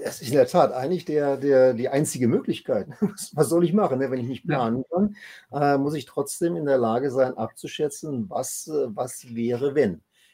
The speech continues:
Speaker 1: auch nichts Neues. Und du sagst, ja, es ist eigentlich, eigentlich komisch, wenn wir, wenn wir auch über uns neue Konzepte unterhalten, ist immer dieses Déjà-vu, ne? Simulation, so, so Monte Carlo-Simulation, ne? Also dieses, äh, dieses, äh, Erzeugen von,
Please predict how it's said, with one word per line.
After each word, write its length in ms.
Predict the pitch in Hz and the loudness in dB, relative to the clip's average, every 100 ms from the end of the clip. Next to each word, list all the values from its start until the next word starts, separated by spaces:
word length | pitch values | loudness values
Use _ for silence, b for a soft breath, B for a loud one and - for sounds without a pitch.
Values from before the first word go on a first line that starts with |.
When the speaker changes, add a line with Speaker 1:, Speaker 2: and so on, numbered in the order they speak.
| _ - | _ 6
Speaker 1:
auch 220 | 170 175 | 6 8
nichts 280 | 175 - 170 | 2 0 -2
Neues. 420 | 135 147 185 185 | 2 4 4 0
Und 60 | |
du 80 | 139 | -4
sagst, 300 | 120 151 - | -2 -4 -2
ja, 180 | 127 143 | -4 -2
es 180 | 131 127 | -4 -6
ist 140 | 117 | -8
eigentlich, 300 | 151 151 139 | -4 -4 -2
eigentlich 240 | 170 196 - | 2 2 4
komisch, 320 | 175 139 107 | 4 4 -2
wenn 180 | 127 127 | -2 0
wir, 200 | 123 - b b b | 0 -2 b b b
wenn 200 | 131 135 | -2 2
wir 120 | 131 | 2
auch 100 | 123 | 2
über 140 | 131 127 | 2 2
uns 180 | 127 139 | 0 2
neue 280 | 127 139 | 4 4
Konzepte 480 | 135 135 131 165 - | 4 -2 2 0 0
unterhalten, 460 | 147 139 123 135 135 | -2 0 2 0 0
ist 100 | 127 | -6
immer 220 | 147 143 | -4 -4
dieses 360 | 127 120 110 110 | -6 -6 -8 -4
Déjà-vu, 680 | 123 110 117 95 107 90 98 | -2 2 2 2 0 -2 -2
ne? 160 | 165 | -4
Simulation, 960 | 120 151 143 131 127 - 147 156 175 175 b b - | -4 -2 0 0 0 0 0 2 2 0 b b -14
so, 140 | 180 | -8
so 120 | 131 | -2
Monte 260 | 120 151 - | 0 0 -2
Carlo-Simulation, 1120 | - 185 262 160 151 127 117 - - 120 131 | -8 -4 -2 0 0 2 0 -2 -6 -2 -2
ne? 80 | 156 | -2
Also 160 | 123 | -4
dieses, 400 | 117 113 117 - | -4 -4 -6 2
äh, 320 | 131 117 113 | 6 8 6
dieses, 420 | 101 107 110 101 139 | 2 -6 -6 -6 0
äh, 100 | 120 | 0
Erzeugen 800 | 107 107 107 - 143 143 156 | 0 -2 -6 -8 0 0 0
von, 320 | 123 131 120 | -4 -2 -2